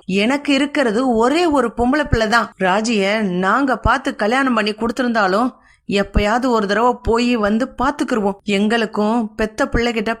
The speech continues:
பேசணும், பார்க்கணும்னு ஆசையா தான் இருக்கு. உங்களுக்காவது ஆம்பளை பிள்ளை குமாரு உங்க வீட்டோட இருக்கான். நாங்க எங்க பெத்த பிள்ளைகிட்ட பேசாம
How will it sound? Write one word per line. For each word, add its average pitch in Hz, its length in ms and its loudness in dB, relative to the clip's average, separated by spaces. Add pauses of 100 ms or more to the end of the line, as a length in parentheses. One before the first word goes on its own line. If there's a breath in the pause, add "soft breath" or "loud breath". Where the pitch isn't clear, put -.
பேசணும், 233 500 0
பார்க்கணும்னு 233 520 0
ஆசையா 247 520 2
தான் 233 140 0
இருக்கு. 226 520 -2
உங்களுக்காவது 208 640 0
ஆம்பளை 247 340 2
பிள்ளை 202 260 2 (260)
குமாரு 220 340 2
உங்க 240 340 0
வீட்டோட 277 460 0
இருக்கான். 233 480 0
நாங்க 262 600 0 (340)
எங்க 220 320 0
பெத்த 220 260 -2
பிள்ளைகிட்ட 269 520 -2
பேசாம 262 540 0